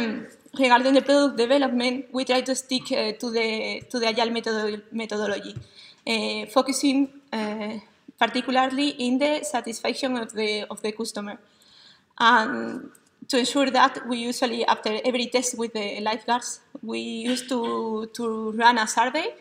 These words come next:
and this one, for example, was the, the last, the last one,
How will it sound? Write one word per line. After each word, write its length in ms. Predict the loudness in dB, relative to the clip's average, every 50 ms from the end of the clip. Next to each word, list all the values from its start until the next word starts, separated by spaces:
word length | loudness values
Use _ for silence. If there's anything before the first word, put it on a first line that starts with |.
| -20 -20 _ _ _ -4
and 240 | -4 -4 -4 -4 -8
this 120 | -8 -4
one, 180 | -4 -4 -2 -2
for 100 | -4 -4
example, 440 | -4 -2 -4 -4 -2 -2 -2 -2 0
was 220 | -2 -2 -2 -4 -4
the, 440 | -4 -4 -4 -6 -8 -10 -10 -10 -10
the 160 | -8 -6 -4
last, 420 | -2 0 0 0 -2 -4 -6 -10 -6
the 100 | -4 -2
last 220 | 0 -2 0 0
one, 180 | 0 0 0